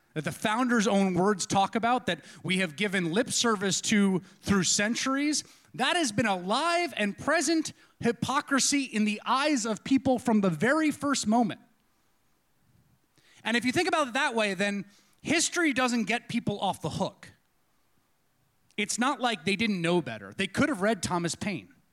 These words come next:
They could have listened to Thaddeus Stevens during Reconstruction. They could have read Ida B. Wells and passed anti-lynching legislation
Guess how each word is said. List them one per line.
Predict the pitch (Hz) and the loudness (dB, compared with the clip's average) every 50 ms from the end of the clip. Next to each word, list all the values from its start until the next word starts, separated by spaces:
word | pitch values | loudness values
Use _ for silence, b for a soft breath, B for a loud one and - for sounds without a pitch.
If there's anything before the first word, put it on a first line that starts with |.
| _ _ _ _ _ _ _ _ _ _ _ _ _ _ _ _ _ _ _ | _ _ _ _ _ _ _ _ _ _ _ _ _ _ _ _ _ _ _
They | - 175 | -6 -6
could | 170 - 269 | -2 0 0
have | 285 214 190 | 0 0 0
listened | 233 262 - - 226 190 | 0 0 2 2 0 -2
to | 170 | -2
Thaddeus | - - 196 196 196 185 170 156 - | -2 -2 -2 0 0 -2 -2 -2 -4
Stevens | - - 220 220 196 147 123 104 95 107 - - - - _ - | -2 -2 -2 -2 -2 -4 -6 -10 -10 -14 -16 -16 -16 -20 _ -4
during | - 180 170 165 156 | 0 0 2 2 0
Reconstruction. | 160 170 156 - 143 135 - - 185 - - - - 110 - - _ _ _ _ _ _ _ _ _ _ _ _ _ _ _ _ _ - | -2 -4 -6 -6 -6 -6 -2 -2 -4 -4 -4 -8 -14 -14 -20 -20 _ _ _ _ _ _ _ _ _ _ _ _ _ _ _ _ _ -10
They | 160 | -8
could | - - 233 | -4 -2 0
have | 226 196 151 147 | 0 0 0 0
read | 180 208 220 214 202 190 - | 0 0 2 0 -2 -4 -4
Ida | 170 185 190 196 196 | -4 -4 -2 -2 -2
B. | 160 190 170 | -2 -2 -2
Wells | 160 175 180 190 190 180 165 156 147 - | 0 2 2 4 4 2 2 0 -2 -4
and | - 156 151 - | -6 -6 -8 -6
passed | - 190 185 185 170 - - - | -4 -4 -2 -2 -4 -4 -6 -8
anti-lynching | 175 180 180 170 175 175 156 151 170 190 202 - - 190 165 151 | -6 -6 -6 -4 -4 -4 -4 -2 -2 -2 -2 0 0 -2 -2 -2
legislation | 151 156 147 139 147 - - 160 147 143 139 - - 151 139 135 | -2 -2 -4 -4 -6 -8 -6 -6 -6 -6 -6 -4 -4 -4 -6 -6